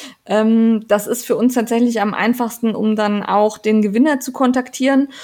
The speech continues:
und um zu vermeiden, dass die Antwort irgendwo auftaucht und alle anderen einfach nur noch abschreiben.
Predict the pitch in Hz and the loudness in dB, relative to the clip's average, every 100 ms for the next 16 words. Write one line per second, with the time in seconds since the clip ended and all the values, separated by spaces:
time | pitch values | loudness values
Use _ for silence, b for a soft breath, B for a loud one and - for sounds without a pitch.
0 | B B - 240 302 - 233 247 240 240 | B B 2 4 4 2 2 2 0 -4
1 | 254 220 214 226 240 233 208 208 208 - | 0 2 2 4 4 4 4 0 0 -4
2 | 185 214 247 202 202 202 202 196 202 196 | 0 2 2 2 0 0 0 0 -2 0
3 | 196 - 320 - 269 247 254 - 214 - | 2 4 2 2 0 0 0 -2 -2 0
4 | 208 196 214 208 196 196 208 202 196 - | -2 0 0 0 -4 -4 -2 -2 -2 -6
5 | - - - - - - | -8 -10 -8 -8 -8 -10